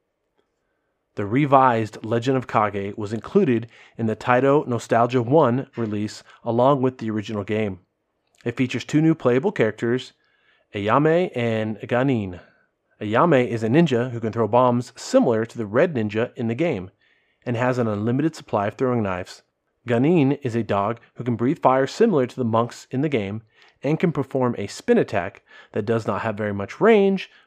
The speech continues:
but leaves him invulnerable for an instant and kills any enemy that touches him. There's also a new final boss that all the characters face, which is a giant green cobra that slithers on the ground back and forth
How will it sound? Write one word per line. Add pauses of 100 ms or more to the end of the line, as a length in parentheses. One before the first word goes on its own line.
(120)
but
leaves
him
invulnerable (240)
for
an
instant
and
kills
any
enemy
that
touches
him. (640)
There's
also
a
new
final
boss (280)
that
all
the
characters
face, (200)
which
is
a
giant
green
cobra (180)
that
slithers (280)
on
the
ground
back
and
forth